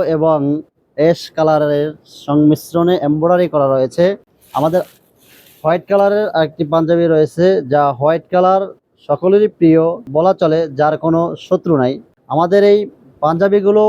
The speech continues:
শীত গরম উভয় ঋতুতে ব্যবহার করতে পারবেন। আমাদের এই চায়না মাইক্রো স্টিচের ভিতরে আরও একটি কালার রয়েছে কপি কালার,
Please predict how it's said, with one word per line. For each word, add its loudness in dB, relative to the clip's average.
শীত 0
গরম 2
উভয় 0
ঋতুতে -2
ব্যবহার 0
করতে -4
পারবেন। 0
আমাদের 2
এই 4
চায়না -6
মাইক্রো 0
স্টিচের 0
ভিতরে 0
আরও -2
একটি -6
কালার 0
রয়েছে 0
কপি 2
কালার, 0